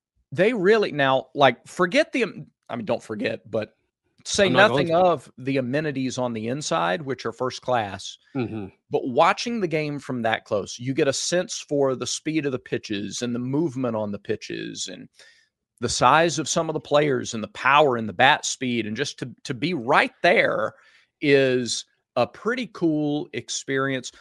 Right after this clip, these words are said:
Speaker 1: On top of that, you had over a thousand students for the first time ever at an Auburn baseball game.
Speaker 2: That's crazy to think about. That's
Speaker 1: Yeah.
Speaker 2: crazy to think about.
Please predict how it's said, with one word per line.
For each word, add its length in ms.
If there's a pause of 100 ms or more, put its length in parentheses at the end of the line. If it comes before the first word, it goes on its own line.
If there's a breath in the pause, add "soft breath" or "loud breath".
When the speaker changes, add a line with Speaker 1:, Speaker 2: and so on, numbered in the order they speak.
Speaker 1:
On 140
top 260
of 40
that, 240
you 60
had 100
over 220
a 40
thousand 560
students 500
for 140
the 80
first 280
time 220
ever 340 (160)
at 100
an 80
Auburn 300
baseball 420
game. 240 (240)
Speaker 2:
That's 140
crazy 320
to 80
think 180
about. 220 (300)
That's 100
Speaker 1:
Yeah. 160
Speaker 2:
crazy 240
to 80
think 200
about. 300